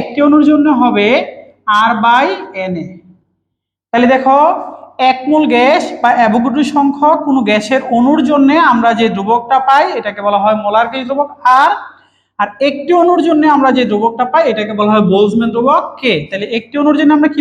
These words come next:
পাইতেছি? R by এন এ। তার মানে বোলজম্যান ধ্রুবক কে হবে কি? R by এন এ। R by এন এ। অর্থাৎ প্রতিটি অণুর জন্যে, একটি অণুর জন্যে আমরা যে মোলার গ্যাস ধ্রুবক আর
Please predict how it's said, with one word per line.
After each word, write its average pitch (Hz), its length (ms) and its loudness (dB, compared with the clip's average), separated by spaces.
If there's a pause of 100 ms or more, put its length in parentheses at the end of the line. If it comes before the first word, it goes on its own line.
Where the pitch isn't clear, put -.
পাইতেছি? 294 320 -2 (300)
R - 100 0
by 240 120 2 (100)
এন 240 180 0
এ। - 20 2 (500)
তার 214 220 2
মানে 220 140 2 (160)
বোলজম্যান 220 400 -2
ধ্রুবক 294 300 -4
কে 311 100 0 (120)
হবে 302 200 0 (100)
কি? 262 100 -6 (400)
R 226 40 0 (140)
by 220 240 2 (420)
এন 170 140 -12
এ। - 40 -20 (1000)
R - 20 0 (100)
by 254 140 4 (160)
এন 165 140 -4
এ। - 20 -8 (520)
অর্থাৎ 302 460 2 (180)
প্রতিটি 285 460 0 (180)
অণুর 311 240 2 (100)
জন্যে, 339 340 0 (400)
একটি - 240 -6 (140)
অণুর 302 240 4 (100)
জন্যে 294 280 2 (200)
আমরা 214 200 0 (100)
যে 214 60 -2 (140)
মোলার 214 320 2
গ্যাস 240 160 -4 (100)
ধ্রুবক 240 220 -2 (140)
আর 220 80 2